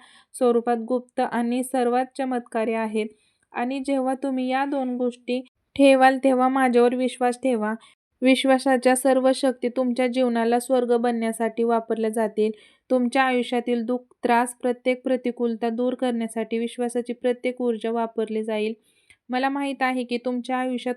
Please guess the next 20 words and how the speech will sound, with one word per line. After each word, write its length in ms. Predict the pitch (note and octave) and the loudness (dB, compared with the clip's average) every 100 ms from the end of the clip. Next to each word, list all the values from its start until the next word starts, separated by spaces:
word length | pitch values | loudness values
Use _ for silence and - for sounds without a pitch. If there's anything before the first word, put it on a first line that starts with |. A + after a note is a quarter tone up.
| B3 | -4
खूप 220 | B3+ B3+ | -6 -4
काही 240 | B3 B3 A#3+ | -4 -4 -2
घडले 360 | B3 A#3+ A3+ | 0 0 -2
आहे. 260 | A3+ A3 A3+ - - _ - | -4 -2 -6 -8 -20 _ -8
अनेक 300 | B3 C4+ C4 | -4 -4 -4
समस्या 540 | C4+ B3+ B3 A#3+ A#3+ | -4 -2 -2 -4 -2
आहेत, 280 | A#3 A#3 A#3 A#3 | -2 -2 -2 0
पैशांची 500 | B3 B3 B3 A#3+ B3 | -2 0 -4 -4 -4
कमतरता 560 | A#3+ A#3 A#3 A3+ - | -4 -4 -4 -6 -4
आहे, 260 | A3 A3 A3+ | -4 -4 -4
मनात 300 | A#3 A#3+ A#3+ | -2 -2 -4
इतकी 320 | A#3+ A#3+ - C4 | -6 -8 -10 -8
चिंता 360 | C4 B3 A#3+ | -6 -6 -4
असते 320 | A#3+ A#3 - | -4 -4 -4
की 140 | A#3 A#3+ | -4 -4
तुम्ही 300 | A#3 B3 B3 B3 - _ - | -4 -4 -4 -10 -20 _ -2
रात्री 380 | A#3+ A#3+ B3+ | -2 0 -4
झोपू 340 | A#3+ B3+ A#3+ B3 | 0 0 0 -2
शकत 440 | B3 B3+ A3+ G#3+ | -2 -4 -2 -4
नाही. 400 | A3 A3 G#3+ A3 | -4 -6 -4 -6